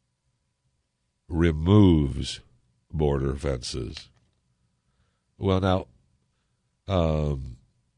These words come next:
we have only, uh, I don't know how many miles of fence done, but it certainly isn't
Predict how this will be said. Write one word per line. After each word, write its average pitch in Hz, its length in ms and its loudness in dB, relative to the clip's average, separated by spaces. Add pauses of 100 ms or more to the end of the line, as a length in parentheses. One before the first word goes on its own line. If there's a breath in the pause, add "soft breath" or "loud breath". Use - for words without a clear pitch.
(280)
we 85 520 -2
have 92 640 -2
only, 85 1000 -2 (180)
uh, 50 180 -14 (1400)
I 58 120 -6
don't 65 120 -6
know 50 60 -10
how 71 180 -8
many 50 180 -12
miles 50 420 -16
of - 80 -16
fence - 580 -10 (560)
done, 80 500 -2 (800)
but 80 240 0
it 76 120 -4
certainly 80 500 -2
isn't 85 360 0